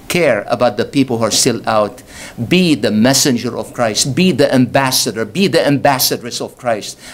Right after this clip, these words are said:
And go out and preach the gospel. Yes, it is scary at first. I have to admit, the first time I gave a tract on the streets, let me tell you, I was petrified with fear.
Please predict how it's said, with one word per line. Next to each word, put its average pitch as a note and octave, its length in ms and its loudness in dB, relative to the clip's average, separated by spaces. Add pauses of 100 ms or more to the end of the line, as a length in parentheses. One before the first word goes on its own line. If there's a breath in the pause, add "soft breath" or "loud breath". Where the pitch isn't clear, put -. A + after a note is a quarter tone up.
And B2 180 0
go C#3 220 0
out A#2+ 320 0 (180 loud breath)
and B2 220 -2
preach C3+ 300 0
the A#2+ 80 0
gospel. A#2 420 0 (140 loud breath)
Yes, F3+ 280 2
it E3+ 140 2
is G#3+ 160 4
scary F#3 320 2
at C3 160 0
first. A#2+ 320 -6
I F3 140 2
have F#3+ 200 0
to G3+ 60 2
admit, C#3+ 380 -2 (240 loud breath)
the D3+ 100 2
first G3+ 320 0
time F3+ 240 2
I D#3+ 120 2
gave E3 220 -2
a E3 60 0
tract D#3 480 -2
on D3+ 160 2
the D3 80 -2
streets, F3 640 0
let E3+ 120 2
me F3+ 120 0
tell D#3+ 120 2
you, D3+ 160 2
I E3+ 180 4
was D#3 360 2
petrified B2+ 760 -2
with A2 180 -16
fear. D#2 260 -16